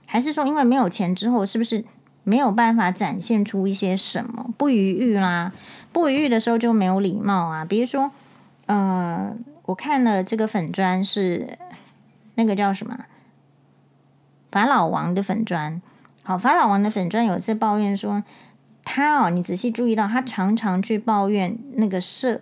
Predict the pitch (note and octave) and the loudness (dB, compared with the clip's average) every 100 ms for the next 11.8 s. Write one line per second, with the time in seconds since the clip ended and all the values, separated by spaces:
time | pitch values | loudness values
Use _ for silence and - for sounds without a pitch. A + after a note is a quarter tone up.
0 | - A#3 A#3 A3+ G3 - - G3+ D3+ D3+ | -4 -4 0 -2 -2 -6 -2 -2 0 -6
1 | - F3+ F3 F3+ F3 F#3+ F3 E3+ C4+ A#3 | -8 -6 -4 -2 -2 -4 -8 -4 -2 -2
2 | F3+ F3 G#3 G3+ - - - - _ A3+ | -2 -2 -2 -4 -6 -16 -20 -20 _ 0
3 | A3 F4+ F4+ A#3+ C#4+ C4+ A3+ G3 F#3+ A3+ | 2 2 0 -2 0 -2 -2 -4 -2 -2
4 | A3+ A#3 F#3 - - G#3 G3+ G3+ G#3+ G3 | 0 -2 -2 -4 -4 -2 -2 -2 -4 -2
5 | A3 F3+ F3 G3+ A3+ - E3+ E3+ F#3 - | -2 0 -2 -6 -8 -8 -6 -4 -6 -2
6 | A3+ A3+ A3 F3+ F#3 G3 G3 F#3 E3 - | 0 0 0 -2 -2 0 0 -2 -6 -4
7 | F3 E3+ F#3 G#3+ A3 F#3 E3+ A3 G3 A3 | -2 -2 -2 0 0 0 -2 -4 -2 -6
8 | - _ _ _ - - - - - - | -14 _ _ _ -8 -8 -14 -20 -20 -20
9 | _ - - - _ _ _ - - F#3 | _ -20 -20 -20 _ _ _ -20 -12 2
10 | A3 A#3+ F#4+ A#3 G#3+ C#4 C4 C#4 A3+ G3+ | 4 6 6 4 2 0 2 2 2 2
11 | A3+ G3+ F3 F#3+ G3 F3 F#3 F#3 | 2 2 0 2 0 0 0 -2